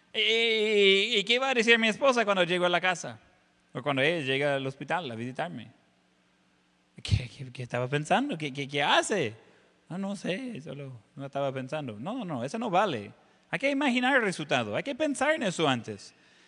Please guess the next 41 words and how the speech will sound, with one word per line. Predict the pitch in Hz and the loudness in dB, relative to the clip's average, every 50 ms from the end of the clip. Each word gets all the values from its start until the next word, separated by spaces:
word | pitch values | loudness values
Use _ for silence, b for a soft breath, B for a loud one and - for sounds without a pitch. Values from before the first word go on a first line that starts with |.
| b - | b -4
Eh, | 180 180 170 170 | -2 0 0 4
hay | 170 175 220 | 4 4 4
que | 220 - 311 294 | 4 4 4 8
ver, | 240 247 269 262 240 208 | 10 12 12 12 12 10
eh, | 196 196 196 196 | 6 4 4 4
por | 180 208 208 190 | 4 4 4 6
dónde | 196 233 277 311 330 269 | 6 6 6 4 4 4
va | 254 254 285 294 | 6 6 6 6
a | 277 | 6
ir | 247 269 294 | 4 4 4
eso. | 262 247 262 277 277 277 - - 240 196 160 135 - - _ _ _ _ _ _ _ _ _ _ _ _ _ _ _ _ _ _ _ _ _ _ _ _ _ _ _ _ _ | 4 6 6 6 4 4 0 -4 -4 -4 -6 -8 -10 -16 _ _ _ _ _ _ _ _ _ _ _ _ _ _ _ _ _ _ _ _ _ _ _ _ _ _ _ _ _
Y | - - 202 196 196 202 196 190 190 185 185 190 196 | -20 -20 -18 -12 -8 -6 -2 2 4 6 6 8 8
otra | 202 233 226 254 196 | 8 8 8 8 6
pregunta | 214 208 202 214 254 262 247 247 226 | 6 6 6 6 6 8 8 6 6
que | 214 214 | 6 6
debe | 196 208 220 233 | 6 4 6 6
de | 220 208 | 6 6
hacer | 196 - 233 233 233 | 6 8 8 8 8
junto | 202 - 196 226 240 220 214 | 8 4 0 0 2 2 2
con | 185 208 202 | 2 2 4
eso, | 214 262 277 - - 208 185 165 | 4 4 4 4 4 0 0 0
¿quiénes | - 202 220 233 254 254 208 196 | 0 0 2 4 4 4 2 2
más | 214 226 240 262 262 214 196 | 4 4 4 6 4 4 2
van | 214 214 214 | 2 2 2
a | 202 | 2
ser | - 226 233 233 226 | 2 2 4 6 6
afectados | 208 190 208 208 202 226 220 233 226 214 196 180 | 6 6 4 0 0 0 2 2 2 2 2 2
de | 196 196 | 2 2
una | 202 208 | 2 0
forma | 185 - 214 226 208 202 | 0 0 -2 0 0 0
negativa? | 190 185 180 180 175 190 202 208 196 196 - - _ b b b b b b b - | 0 2 2 2 0 0 -4 -8 -8 -10 -12 -14 _ b b b b b b b -6
¿Quiénes | - 220 233 247 247 240 214 196 | 0 2 2 4 6 4 4 4
más | 208 226 240 247 233 202 185 | 4 4 4 4 4 2 2
van | 208 208 | 2 2
a | 208 196 | 0 0
ser | - 220 220 | 2 4 4
afectados | 208 180 196 196 196 202 202 214 220 214 196 170 151 | 4 4 4 0 0 0 0 2 2 2 0 0 0
de | 175 180 | 0 0
una | 190 208 208 190 | 0 0 -2 -2
forma | - 214 220 214 202 190 | 2 2 2 4 2 2
negativa? | 180 180 175 175 170 196 214 220 190 170 - | 2 4 2 2 2 0 0 0 0 -2 -4